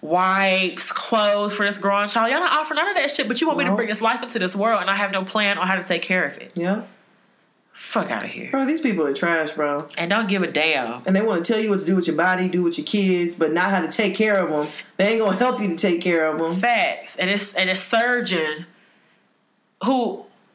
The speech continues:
Speaker 1: he may have come from humble beginnings, but he long away from that.
Speaker 2: Yep. It's sad, bro.
Speaker 1: It really is sad.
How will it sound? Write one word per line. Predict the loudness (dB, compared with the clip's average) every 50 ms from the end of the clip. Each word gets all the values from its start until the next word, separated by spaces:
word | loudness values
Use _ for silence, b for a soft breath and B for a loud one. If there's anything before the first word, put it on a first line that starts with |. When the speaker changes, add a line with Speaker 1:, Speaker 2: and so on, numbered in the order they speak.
| _ -4
Speaker 1:
he | -2 -2 0 0
may | 2 2
have | 0 0 0
come | -2 -2 -2
from | -2 -4
humble | -2 -2 -2 -2 -4 -6
beginnings, | -6 -2 -2 0 0 0 -2 -2
but | -2 0
he | 0 0
long | 0 0 0 -2 0
away | -2 -2 -2
from | -2 -4 -2
that. | 0 0 0 0 -2 -6 -12 -16 -4
Speaker 2:
Yep. | 0 0 0 0 0 -4 -8 -18 _ _ _ _ _ _ _ _ _ -8
It's | -8 -6 -6
sad, | -4 -4 -2 -2 -2 -4 -4
bro. | -6 -6 -6 -8 -12 -14 _ _ _ -2
Speaker 1:
It | 0
really | 0 0 0 0 -2
is | -2 -2 -4 -6
sad. | -4 -4 -2 -2 -2 -2 -4 -6